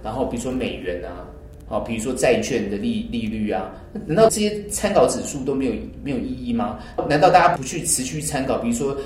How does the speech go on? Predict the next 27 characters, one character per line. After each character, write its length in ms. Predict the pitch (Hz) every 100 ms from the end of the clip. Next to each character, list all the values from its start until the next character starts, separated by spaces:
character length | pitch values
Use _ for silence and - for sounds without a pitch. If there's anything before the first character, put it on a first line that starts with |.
| -
失 320 | - - - 143
业 220 | 143 123
率 280 | 123 127 117
啊， 300 | 110 110 113
或 100 | 131
者 80 | 127
就 280 | - 127
业 80 | 123
率 140 | 123 113
的 40 |
情 280 | 110 - 92
况 200 | 87 110
吗？ 240 | 92 90 87 - - -
或 80 | 139
是 380 | 135 135 120 117 -
这 100 | -
个 560 | 127 120 110 110 - -
消 180 | - 135
费 120 | 139
指 180 | - -
数 160 | -
的 80 | 104
状 200 | 90 -
况 160 | - -
吗？ 40 | - - - - - -
其 160 | -
实 60 | 208